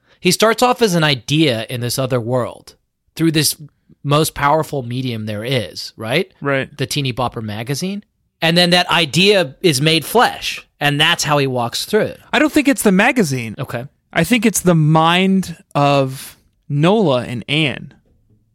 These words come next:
Speaker 2: I think we need to get on Nola Thacker and Anne M. Martin's.
Speaker 1: Right.
Speaker 2: We need to, to pour our brain batter into their brains and make a brain baby,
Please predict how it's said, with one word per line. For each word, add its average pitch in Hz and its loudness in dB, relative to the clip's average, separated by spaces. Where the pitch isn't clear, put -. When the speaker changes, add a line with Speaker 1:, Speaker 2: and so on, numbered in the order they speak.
Speaker 2:
I 165 0
think 240 -2
we 233 2
need 202 2
to 165 0
get 160 0
on 143 2
Nola 156 0
Thacker 131 -4
and 110 -14
Anne 131 -2
M. 113 -8
Martin's. 104 -12
Speaker 1:
Right. 120 -2
Speaker 2:
We 156 -2
need 202 2
to, 151 2
to 123 -4
pour 180 2
our 151 4
brain 135 -4
batter 98 -8
into 165 2
their 151 2
brains 120 -4
and 117 -10
make 127 -8
a 117 -8
brain 110 -8
baby, 92 -12